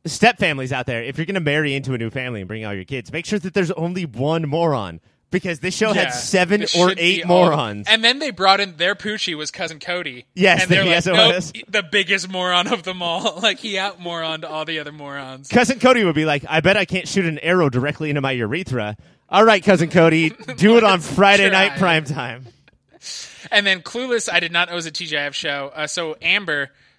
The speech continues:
Speaker 2: from Clueless the movie reprised her role here, only she did. And she was also in Sabrina.
Speaker 1: Was she also in Sabrina the Teenage Witch?
Speaker 2: <laughs> She was. That's a fun fact.
Speaker 1: Man, can you imagine being the only person from a movie signing up for the T V show version of your movie?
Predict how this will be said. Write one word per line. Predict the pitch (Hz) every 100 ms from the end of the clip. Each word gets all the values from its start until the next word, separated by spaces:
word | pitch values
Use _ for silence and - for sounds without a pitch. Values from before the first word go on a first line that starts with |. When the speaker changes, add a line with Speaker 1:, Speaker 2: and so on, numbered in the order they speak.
| _
Speaker 2:
from | - 175 160
Clueless | - 160 147
the | 156
movie | 151 143 131 127
reprised | 151 151 151 143
her | 147
role | 139
here, | 135 147 139
only | 135 147 143
she | 151
did. | 143 143
And | 151
she | 170
was | 170
also | 170 165 180
in |
Sabrina. | - 196 190 190 196
Speaker 1:
Was | 196 185
she | 233
also | 208 208 220
in | 190
Sabrina | 156 139 180
the | 135
Teenage | 151 156
Witch? | 110 147 165
Speaker 2:
<laughs> | 202 220 196
She | 233
was. | 269 247 151 135
That's | 208 214
a |
fun | - 165
fact. | - 170 202 _ _ _ 156
Speaker 1:
Man, | 180
can | 165 180
you | 233
imagine | 240 240 220
being | 190 160
the | 139 -
only | 151 165 175
person | 156 151 151
from | 143 143
a | 123
movie | 113 127 135
signing | - 120 123
up | 135 -
for | 117
the |
T | 107 - 107
V | 127
show | - 120
version | 98 104 127
of | 117
your | 110
movie? | 101 98 117